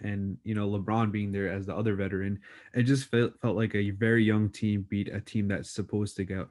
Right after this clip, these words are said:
far. You know, any team that has LeBron James is, has high expectations. So in that certain situation, I can say that the Lakers, it's a pretty disappointing playoff run for them.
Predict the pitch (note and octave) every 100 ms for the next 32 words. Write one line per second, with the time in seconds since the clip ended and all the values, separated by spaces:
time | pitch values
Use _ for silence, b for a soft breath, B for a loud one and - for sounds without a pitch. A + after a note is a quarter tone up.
0 | - G2 F2+ - G2+ G#2+ G#2 - - B2
1 | C#3 C3+ C#3+ B2+ A2 G2+ G#2 G2 G2 F#2+
2 | G2 G2 F#2+ F2 - - - _ - A2
3 | G2 F#2+ G#2 F#2+ - F2+ - G2+ F#2 F2+
4 | F2+ - G#2 G2+ G2+ B B B B B
5 | - A2 A#2 A2 A2+ C3 G#2+ A2+ A2+ A2+
6 | G#2+ G#2+ G#2 G#2+ G2+ G#2+ G2+ G#2+ G2 F#2+
7 | F#2+ F2+ F#2 F#2 G2 G2 F#2+ F#2+ - G#2
8 | - - - C3 A#2+ A2 G#2 F#2+ G#2 G2+
9 | F#2+ G2 F2+ F#2 D#2+ F#2+ - E2 F2